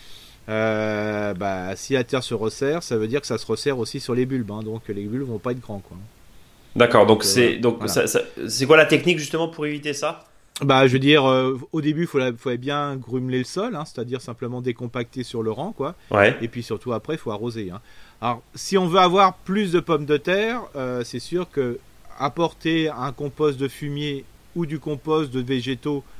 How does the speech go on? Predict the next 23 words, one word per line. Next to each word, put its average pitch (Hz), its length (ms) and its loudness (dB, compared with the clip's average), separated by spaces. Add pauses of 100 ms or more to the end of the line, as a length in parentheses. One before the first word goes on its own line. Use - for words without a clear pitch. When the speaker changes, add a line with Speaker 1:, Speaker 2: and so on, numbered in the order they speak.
(440)
Speaker 1:
euh, 113 460 -4
quand 135 160 -8
vous 123 120 -8
plantez 127 300 -6
les 123 100 0
pommes 120 180 -4
de 117 120 -4
terre, 196 220 -4
c'est - 140 -6
le - 60 -8
top. 123 200 -6 (880)
Ça, 90 100 4
Speaker 2:
D'accord. 117 240 8
Speaker 1:
c'est - 60 -6
sûr. 110 140 -8 (540)
Alors 123 160 -4
surtout 208 380 4
un 185 100 4
compost 190 680 -4 (400)
de 139 140 -4
fumier 165 460 -2
bien 139 340 -2
décomposé. 156 600 -2